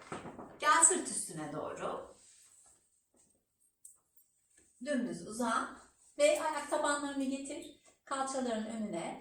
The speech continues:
Şöyle bir rahat onarıcı dinlenme pozunda. Biraz daha böyle öne doğru toparlayabilirsin. Ayakları gönderebilirsin. Dizlerin ve ayakların birbirine paralel.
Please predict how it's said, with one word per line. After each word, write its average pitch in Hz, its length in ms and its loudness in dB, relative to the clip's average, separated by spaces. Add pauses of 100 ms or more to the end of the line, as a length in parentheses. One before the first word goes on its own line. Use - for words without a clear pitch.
Şöyle 220 220 -6
bir 208 340 -6
rahat 220 360 -2 (200)
onarıcı 214 480 -6
dinlenme 202 540 -8
pozunda. 180 680 -8
Biraz 233 320 0
daha 220 240 -2
böyle 202 220 -2
öne 196 240 -6
doğru 185 220 -8
toparlayabilirsin. 180 1300 -8 (220)
Ayakları 175 460 -8
gönderebilirsin. 175 1080 -6
Dizlerin 220 480 -6
ve 208 40 -8
ayakların 190 600 -6
birbirine 165 500 -10
paralel. 208 520 -4